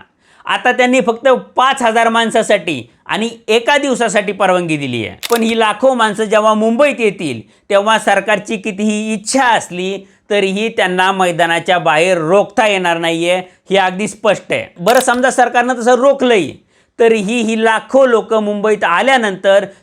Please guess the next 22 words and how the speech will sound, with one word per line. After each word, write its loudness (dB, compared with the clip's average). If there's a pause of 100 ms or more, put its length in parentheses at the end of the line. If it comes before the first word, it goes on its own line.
त्यांच्या 0
प्रातविधीची 0
सोय -2
सरकार 0
कशी -2
करणार 0
आहे -2 (140)
हा -4
सुद्धा 2
प्रश्नच -4
आहे. -12 (340)
त्यात -2
मुंबईत 2
गणपतीची -4
गर्दी -2
असणार 0
आहे -2 (200)
हा 0
मुद्दासुद्धा 0
विसरता -2
येणार 0
नाहीये. -8